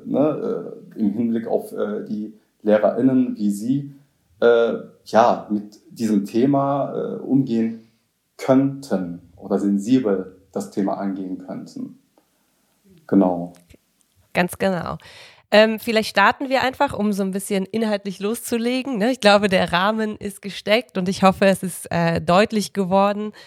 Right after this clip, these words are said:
Speaker 2: ähm, ja, aus welcher Perspektive heraus wir hier sprechen und, äh, versuchen, so ein bisschen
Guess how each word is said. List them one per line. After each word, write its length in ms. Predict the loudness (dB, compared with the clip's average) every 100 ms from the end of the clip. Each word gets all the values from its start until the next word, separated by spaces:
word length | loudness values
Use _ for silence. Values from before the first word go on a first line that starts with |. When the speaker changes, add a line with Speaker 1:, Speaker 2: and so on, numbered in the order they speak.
| _ _ -4
Speaker 2:
ähm, 500 | -2 0 -2 -4 -8 _ -20 _
ja, 240 | 2 2 2
aus 100 | -2
welcher 220 | -2 -2
Perspektive 560 | -6 -6 -4 -2 2
heraus 520 | 4 4 6 4 4 -2
wir 120 | 0
hier 180 | 0 -2
sprechen 680 | -4 -4 -4 -4 -4 -4
und, 340 | -4 -4 -6 -8
äh, 160 | -10
versuchen, 760 | -10 -12 -12 -14 -12 -10 -10 -10
so 140 | -8 -6
ein 180 | -6 -8
bisschen 460 | -10 -6 -6 -8